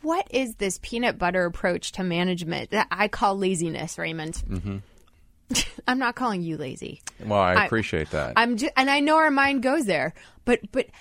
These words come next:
Speaker 1: how can we overcome this, both as leaders, to say, "Oh, if I do it for you, I have to do it for everybody"? Because obviously you don't.
Speaker 2: Right,
Speaker 1: I mean, the world
Speaker 2: so
Speaker 1: is not fair, but also, I guess, as employees who know they're gonna face this and have probably faced this or are facing this,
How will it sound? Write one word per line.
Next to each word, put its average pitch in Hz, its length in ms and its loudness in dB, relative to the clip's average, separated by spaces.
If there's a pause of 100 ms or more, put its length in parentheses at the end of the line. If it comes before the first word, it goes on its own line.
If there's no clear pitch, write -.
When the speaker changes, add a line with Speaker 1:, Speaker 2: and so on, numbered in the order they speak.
(100)
Speaker 1:
how 349 240 4
can 427 220 -2
we 320 160 2
overcome 247 500 0
this, 208 300 0 (260)
both 254 300 4
as 208 180 2
leaders, 196 600 2
to 208 120 -6
say, 208 200 -2
"Oh, 214 100 2
if 208 100 0
I 208 60 0
do 208 180 2
it - 80 0
for 208 100 -12
you, 202 140 0
I 185 40 2
have 180 180 -2
to 175 80 -12
do 180 80 0
it - 100 -2
for 180 120 -4
everybody"? 170 460 0
Because 185 360 -4 (240)
obviously 254 680 0 (380)
you 233 160 0
don't. 185 480 0 (180)
Speaker 2:
Right, 98 300 2
Speaker 1:
I - 40 4
mean, 214 100 2
the 214 60 2
world 240 300 6
Speaker 2:
so - 40 2
Speaker 1:
is - 60 2
not - 220 0
fair, 202 300 0
but 190 180 -2
also, 220 320 2
I 208 100 2
guess, 202 240 -2
as 190 140 -4
employees 185 680 2 (280)
who 240 120 0
know 220 220 6
they're 214 140 4
gonna 185 180 0
face 226 400 0
this 170 400 0
and 185 160 0
have 196 200 -2
probably 240 520 2
faced 165 360 -6
this 170 280 -4
or 180 100 -6
are 220 180 2
facing 175 420 -6
this, 165 180 -6